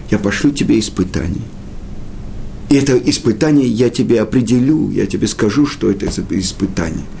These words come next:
Это испытание женщины, и ты не сможешь это выдержать». Я хочу вам сказать, что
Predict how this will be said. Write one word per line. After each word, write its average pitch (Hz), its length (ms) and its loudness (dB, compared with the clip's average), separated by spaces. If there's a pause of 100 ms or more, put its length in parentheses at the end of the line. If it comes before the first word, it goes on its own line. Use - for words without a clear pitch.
(320)
Это 120 240 2
испытание 101 800 0 (140)
женщины, 101 580 0 (600)
и 160 60 0
ты 190 120 4
не 160 120 4
сможешь 170 380 2
это 113 180 -2
выдержать». - 540 -8 (2000)
Я 131 60 4
хочу 139 280 2
вам 127 140 4
сказать, 87 400 -2
что 90 500 0